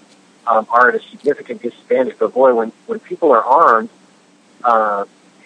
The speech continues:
it's a, it's a big check on anybody trying to, uh,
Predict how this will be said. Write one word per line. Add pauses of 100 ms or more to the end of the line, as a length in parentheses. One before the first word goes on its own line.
(120)
it's
a,
it's
a
big
check
on
anybody
trying (120)
to,
uh,